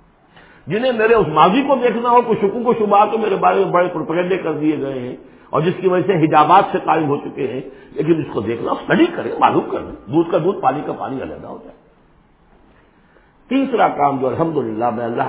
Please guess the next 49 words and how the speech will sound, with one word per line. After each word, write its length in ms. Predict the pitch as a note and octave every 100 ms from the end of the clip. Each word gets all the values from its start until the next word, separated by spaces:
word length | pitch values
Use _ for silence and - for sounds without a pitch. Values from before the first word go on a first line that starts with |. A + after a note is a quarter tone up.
| -
کا 60 | A#2
بڑا 200 | B2+ B2+ C#3+
فضل 200 | B2+ B2+
و 60 |
کرم 260 | A2+ E3+ D3 -
اپنے 220 | G#2+ A#2
اوپر 180 | A2 A2+
مانتے 320 | G2+ G2 G2+ G#2+
ہوئے 260 | F#2+ F#2+ F#2+ - _ _ _ _ _
اس 100 | C#3+
کا 120 | D3
تذکرہ 380 | D3 D#3 D#3 A#2 F2+
کر 80 | G2
رہا 160 | G#2+
ہوں، 100 | C3
اسے 100 | C3 -
کسی 220 | E3+ A#3+ F3+
درجے 300 | C#3+ B2+ B2+
میں 140 | A#2
بھی 160 | G#2 A2+ - - - _ _ _
کوئی 160 | D3+ D3+
خود 120 | F#3+ C#3
ستائی 300 | D3+ C3 E3+
نہ 160 | F3+ G3 D#3+
سمجھیے، 420 | C#3 G#2 G#2+ A2 - - - _ _ -
بلکہ 240 | D3 D#3+
آج 260 | D3+ G3+ A3
ہی 60 |
جو 100 | G#3 F#3+
آپ 140 | F3+ F3+
نے 60 |
آیت 220 | D#3+ E3 -
پڑھی 180 | E3 E3
ہے، 40 |
فَأَمَّا 400 | D#3 D#3 E3 E3
بِنِعْمَتِ 520 | D3 C#3+ D#3 D3 C3 C3
رَبِّكَ 380 | C3 A#2 A#2+ A#2+
فَحَدِّثْ، 480 | G2+ A#2+ B2+ G#2 A2+ - - -
جو 140 | F#3+
بھی 100 | F3
نعمتیں 440 | C3+ C#3+ D3 C#3 B2
ہوئی 220 | B2 C#3+
ہوں 200 | D#3 G3
ان 80 | D3+ C#3+
کا 60 |
تذکرہ 360 | C3 B2+ - F#2+ -
کیا 140 | E2+
کرو۔ 240 | - - _ _ _ _ _ _ _ - _ _
الحمدللہ 760 | D#3 D3+ A3+ C#4 B3+ A3 G#3